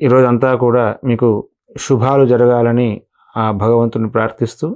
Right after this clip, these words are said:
ఈరోజు పంచాంగ వివరణ తెలుసుకోవడానికి ప్రయత్నం చేద్దాం. అక్టోబర్ మూడవ తేదీ, రెండు వేల ఇరవై నాలుగు, గురువారం,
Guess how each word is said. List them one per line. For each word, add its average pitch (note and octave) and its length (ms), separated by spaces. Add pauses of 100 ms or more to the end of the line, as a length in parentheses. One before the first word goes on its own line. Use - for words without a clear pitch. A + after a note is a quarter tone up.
(220)
ఈరోజు B2 540 (500)
పంచాంగ B2 480 (360)
వివరణ A#2 440 (340)
తెలుసుకోవడానికి A2 540
ప్రయత్నం G#2 440
చేద్దాం. A#2+ 280 (1000)
అక్టోబర్ C#3 400
మూడవ B2+ 320
తేదీ, A#2+ 340 (100)
రెండు B2 260
వేల A#2+ 160
ఇరవై A2+ 200
నాలుగు, A2+ 280 (120)
గురువారం, A#2+ 480